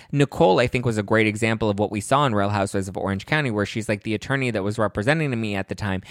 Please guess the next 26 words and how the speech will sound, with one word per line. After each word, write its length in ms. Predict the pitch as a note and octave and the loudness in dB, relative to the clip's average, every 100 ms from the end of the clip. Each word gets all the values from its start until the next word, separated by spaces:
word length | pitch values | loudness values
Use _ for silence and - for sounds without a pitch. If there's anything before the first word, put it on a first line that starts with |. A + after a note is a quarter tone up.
| - - | -18 -4
he 160 | D#3+ | 2
was 160 | D#3+ C#3 | 4 2
encouraging 480 | A#2 C#3+ D3 C#3 A#2 | 0 4 4 2 -4
me. 120 | G2+ | -6
She's 200 | - - | -6 -4
like, 140 | A2+ | -2
"I 80 | - | 2
didn't 160 | B2+ G#2+ | 2 2
wanna 240 | G#2+ A2+ | 2 2
sue 160 | B2 D#3+ | 0 2
you." 320 | D#3 E3+ F3 - - | 2 2 0 -4 -18
He 220 | - F3 | -8 -2
was 180 | D3+ C3+ | 0 2
encouraging 600 | B2+ G#2+ C3+ B2 A2 A2+ | 0 2 4 4 4 0
me 120 | G#2+ | 0
to 80 | G2+ | 0
do 300 | G2 B2 A#2 | 2 4 6
it, 120 | G2 | 4
and 100 | F#2 | 2
I 120 | G2+ G2+ | 0 0
felt 260 | A2 F#2+ | 0 -2
pressured 400 | - A2+ A2 G#2+ | 0 0 0 -4
and 160 | G2 G2+ | -4 0
bullied, 540 | C#3+ C#3 A2 G2+ G2+ | 2 2 2 -2 -4
and 120 | G2 | -4
I, 180 | G2+ G2 | -2 -2